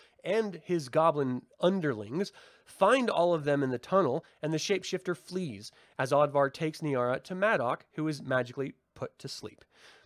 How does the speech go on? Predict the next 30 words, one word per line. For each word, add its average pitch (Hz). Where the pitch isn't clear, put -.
The 151
companions 202
end 190
up 160
chasing 185
Niara 156
down, 165
but 135
they're 135
unable 143
to 120
catch 160
her 123
as 139
they 117
stumble 156
around 117
the 98
keep. 117
They 127
come 143
into 143
an 139
enchanted 135
room 160
and 165
are 165
trapped 202
into 190
a 135